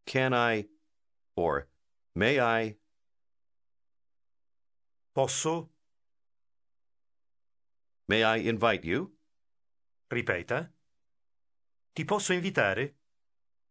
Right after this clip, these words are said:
Speaker 2: Ti. Ti. Ti posso invitare? Domandi?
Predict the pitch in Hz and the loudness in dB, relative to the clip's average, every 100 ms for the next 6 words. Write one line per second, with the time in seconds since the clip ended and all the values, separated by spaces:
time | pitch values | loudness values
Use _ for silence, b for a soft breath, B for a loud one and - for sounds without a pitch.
0 | _ _ _ _ _ _ _ _ _ _ | _ _ _ _ _ _ _ _ _ _
1 | _ _ _ _ _ _ _ _ _ _ | _ _ _ _ _ _ _ _ _ _
2 | _ _ _ _ _ - 151 135 _ _ | _ _ _ _ _ -4 -4 -6 _ _
3 | _ _ _ _ _ _ _ _ _ _ | _ _ _ _ _ _ _ _ _ _
4 | _ _ _ _ _ _ _ _ - 147 | _ _ _ _ _ _ _ _ -6 -6
5 | 135 _ _ _ _ _ _ _ _ _ | -6 _ _ _ _ _ _ _ _ _
6 | _ _ _ _ _ _ _ _ _ _ | _ _ _ _ _ _ _ _ _ _
7 | _ _ - 147 175 - 170 170 - 104 | _ _ -6 0 0 0 -2 -2 0 0
8 | 90 139 160 _ _ _ _ _ _ _ | 2 -2 -6 _ _ _ _ _ _ _
9 | _ _ _ _ _ _ _ _ _ _ | _ _ _ _ _ _ _ _ _ _
10 | _ _ _ _ _ _ _ _ _ _ | _ _ _ _ _ _ _ _ _ _
11 | _ _ _ _ _ - 113 127 101 104 | _ _ _ _ _ -10 -2 0 0 0
12 | 107 175 | -4 -6